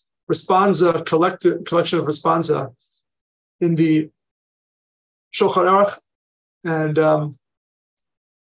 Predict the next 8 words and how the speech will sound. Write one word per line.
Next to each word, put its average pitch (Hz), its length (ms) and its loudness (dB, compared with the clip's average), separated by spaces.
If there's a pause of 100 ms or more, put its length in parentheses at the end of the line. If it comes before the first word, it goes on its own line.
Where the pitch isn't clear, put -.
(480)
he 196 80 -2
cites, 196 420 2
uh, 165 440 2 (340)
on 170 140 -2
the, 160 240 0
the 165 120 -4
topic 185 400 2
of 147 100 0